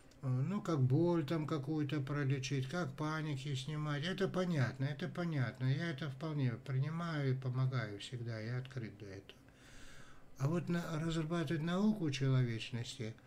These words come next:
как-то вот так вот, э, как-то мало это всех интересует. Э, какая-то тема всем, видимо, кажется не-, м, какая-то, э,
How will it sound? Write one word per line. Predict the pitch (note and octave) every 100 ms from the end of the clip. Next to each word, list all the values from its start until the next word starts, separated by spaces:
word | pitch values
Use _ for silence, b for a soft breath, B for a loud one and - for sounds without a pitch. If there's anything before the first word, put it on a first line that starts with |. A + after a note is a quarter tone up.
| B B B B B -
как-то | D#3 C3 E3+
вот | D#3+ C#3+
так | E3 D3+
вот, | D3+ D#3+ C3
э, | D3+ D3+ D3+ C3 - - - - - -
как-то | - F3 - F#3
мало | F3 F#3 F#3
это | F#3 F#3 F3+
всех | C#3+ - E3+ C3
интересует. | E3+ D#3 E3 D#3+ C3 - A#2 G#2+ G#2+ G#2+
Э, | A2 G#2 A2 -
какая-то | C#3+ F3 E3+ F3
тема | C3+ G3 G3+ F#3 E3 C#3+ B2+
всем, | B2+ - D3 C3
видимо, | C3 B2 B2 B2
кажется | B2+ B2 A2+ G#2+ B2+
не-, | A2 G#2 - B B B B B -
м, | C3 B2+ A#2+
какая-то, | C3 C3 D3 C3 C3+
э, | B2 A#2+ C3+ C3+ C3+ C3